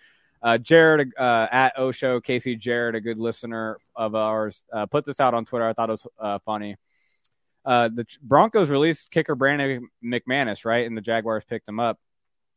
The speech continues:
There is now no longer a single player on the Broncos roster who has ever beaten the Chiefs as a Bronco. So that team is completely <laughs> void of anybody who knows what it's like to,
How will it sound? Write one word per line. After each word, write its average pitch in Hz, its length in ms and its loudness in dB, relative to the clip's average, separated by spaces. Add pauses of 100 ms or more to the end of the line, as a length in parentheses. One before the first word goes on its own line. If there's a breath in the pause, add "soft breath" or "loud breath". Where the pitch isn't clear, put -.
(100)
There 147 200 -2
is 151 120 -4
now 160 200 4
no 139 180 -2
longer 143 380 -2
a 117 60 -4
single 147 300 -6
player 135 320 0
on 104 80 -2
the 104 80 -8
Broncos 107 400 -4
roster 110 320 -4
who 90 60 -10
has 90 100 -12
ever 104 240 -6
beaten 95 240 -8
the 87 60 -12
Chiefs - 440 -16 (300)
as 98 160 -6
a 98 60 -12
Bronco. 87 340 -10 (800)
So 98 560 -4 (140)
that 135 240 2
team 131 320 -4
is 120 180 -4
completely 165 460 2
<laughs> - 0 -
void 147 420 4
of 127 100 -2
anybody 151 540 0
who 139 100 -4
knows 139 280 -2
what 131 100 -4
it's 120 160 -8
like 123 340 0 (100)
to, 113 380 -6